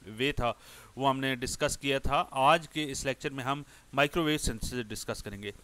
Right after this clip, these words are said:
इसकी डिटेल में जाने से पहले मैं आपसे रिक्वेस्ट करूंगा कि अगर आपने हमारे चैनल को सब्सक्राइब नहीं किया हुआ, तो सबसे पहला काम अर्जेंटली बेसिस पे आप हमारे चैनल को सब्सक्राइब कर लें और फिर हम आगे चलते हैं।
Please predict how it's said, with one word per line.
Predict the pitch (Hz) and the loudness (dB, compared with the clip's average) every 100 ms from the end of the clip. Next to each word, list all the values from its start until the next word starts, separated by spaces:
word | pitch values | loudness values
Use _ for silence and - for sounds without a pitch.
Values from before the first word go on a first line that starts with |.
| - - - 160 | -14 -14 -8 -2
इसकी | 170 - | 0 2
डिटेल | 165 175 202 214 | 4 6 6 6
में | 202 | 4
जाने | 175 185 | 4 2
से | - | 0
पहले | 185 | 0
मैं | 190 | 2
आपसे | 170 - 160 | 2 2 -2
रिक्वेस्ट | 147 165 | 0 -2
करूंगा | - 143 143 | -2 0 0
कि | 139 | 0
अगर | 135 127 | 0 2
आपने | 123 127 | 2 0
हमारे | 123 117 | -2 -2
चैनल | 135 139 | -4 -4
को | 131 | -6
सब्सक्राइब | - 131 - 135 123 | -6 -8 0 0 0
नहीं | 127 160 | -4 -6
किया | 147 131 | 0 0
हुआ, | 113 123 | 2 0
तो | - | -2
सबसे | 127 143 - | -2 -2 -4
पहला | 127 131 131 | 0 2 2
काम | 127 123 131 123 - - - | 0 0 0 -2 -14 -20 2
अर्जेंटली | 170 156 185 175 123 92 - - 123 | 2 4 2 2 -6 -8 -12 -14 -2
बेसिस | 147 - 147 | 0 0 -2
पे | - | 2
आप | 127 123 123 | 4 4 0
हमारे | 117 120 | -2 -2
चैनल | 117 127 131 | -2 -4 -4
को | 135 | -6
सब्सक्राइब | 139 123 151 151 | -4 -2 2 2
कर | 139 | 2
लें | 127 175 | 2 0
और | 165 | 0
फिर | 147 131 | 0 0
हम | 120 | 0
आगे | 120 120 | 0 -2
चलते | 117 104 | -4 -6
हैं। | 107 | -8